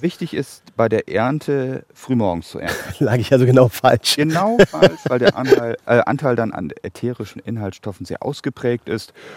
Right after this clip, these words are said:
Speaker 1: und sich über den Tageszeitraum hin verflüchtigen würde. Wie bei uns. Morgens riechen wir ja auch noch am frischesten und besten und so ist es beim Lavendel natürlich auch.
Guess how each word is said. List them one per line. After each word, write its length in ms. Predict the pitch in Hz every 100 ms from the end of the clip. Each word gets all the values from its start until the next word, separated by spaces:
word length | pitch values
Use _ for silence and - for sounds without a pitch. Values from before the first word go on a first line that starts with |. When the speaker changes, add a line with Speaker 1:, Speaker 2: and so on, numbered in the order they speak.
| - -
Speaker 1:
und 160 | - 113
sich 160 | 120 110
über 320 | 92 110 101
den 420 | 98 98 101 92 - _ _ _
Tageszeitraum 840 | - 120 165 143 - 120 - 110
hin 120 | 113
verflüchtigen 720 | 113 107 - 180 - 92 82
würde. 220 | 76 71 -
Wie 80 | -
bei 100 | 113
uns. 280 | 110 95 -
Morgens 340 | 107 110 -
riechen 220 | 110 107 107
wir 80 |
ja 100 | 101
auch 60 | 90
noch 160 | 110 90
am 100 | 87
frischesten 560 | - 117 - - -
und 100 | 82
besten 440 | - 147 - - 120
und 120 | 107
so 140 | -
ist 60 | 131
es 100 | 120
beim 160 | 104
Lavendel 360 | 98 82 95 92
natürlich 420 | 90 - 98 110
auch. 80 | -